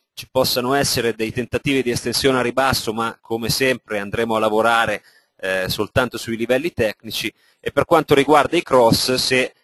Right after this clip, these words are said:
andate a seguire anche l'euro pound e l'euro yen, attenzione all'euro yen, che se il dollaro yen rimane fermo o prova addirittura a scendere un po', c'è la possibilità di vedere delle buone discese una volta che il mercato dovesse tornare sotto l'area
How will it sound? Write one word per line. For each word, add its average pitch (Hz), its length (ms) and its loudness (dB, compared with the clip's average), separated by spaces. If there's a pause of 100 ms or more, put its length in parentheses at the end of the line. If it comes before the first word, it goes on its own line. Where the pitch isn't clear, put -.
andate 127 380 -2
a - 20 0
seguire 127 440 0
anche 127 320 -4
l'euro 127 280 2
pound 127 400 0
e 117 60 2
l'euro 151 280 4
yen, 127 260 0
attenzione 131 680 2 (260)
all'euro 135 440 4
yen, 139 380 2
che - 120 -12
se - 140 -4
il 107 60 -6
dollaro 127 360 4
yen 139 220 2
rimane 131 320 -4
fermo 131 480 0
o 110 180 -6
prova 131 300 2
addirittura 123 640 0 (280)
a - 100 -6
scendere 135 400 2
un 131 100 0
po', 147 180 4
c'è 131 140 0
la 113 100 2
possibilità 120 580 -2
di 120 100 -2
vedere 120 460 -2 (280)
delle 113 280 -2
buone 139 320 6
discese 131 520 2
una 110 140 -6
volta 120 280 0
che - 100 -12
il 113 60 -8
mercato 120 400 -4
dovesse 117 360 -4
tornare 117 460 -2
sotto 120 360 -2
l'area 120 380 0